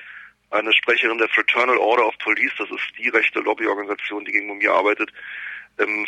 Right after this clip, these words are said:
vergangenen Jahr gesagt. Und sie waren, so wie es aussieht, recht erfolgreich bisher damit, dieses Verfahren zu verhindern. Vielleicht abschließend noch,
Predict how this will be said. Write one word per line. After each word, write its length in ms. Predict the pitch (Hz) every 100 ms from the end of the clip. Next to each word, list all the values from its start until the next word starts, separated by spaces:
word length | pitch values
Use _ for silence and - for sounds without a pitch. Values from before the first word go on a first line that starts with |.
| -
vergangenen 480 | 107 107 110 110 104
Jahr 260 | 101 104
gesagt. 520 | 110 95 98 107 -
Und 340 | 101 101 101 101
sie 120 | 101 98
waren, 520 | 95 110 113 113 107 _
so 240 | - 101 104
wie 60 |
es 100 | -
aussieht, 360 | 107 98 - -
recht 160 | 110 -
erfolgreich 500 | 117 123 139 120 113
bisher 320 | 104 - 101
damit, 260 | 101 107 - - - - -
dieses 220 | 107 117 -
Verfahren 400 | 113 - 107 113
zu 120 | 120
verhindern. 500 | 117 110 123 110 101 - - - - - -
Vielleicht 260 | 117 -
abschließend 640 | 135 - - 160 143 131
noch, 420 | 135 147 147 -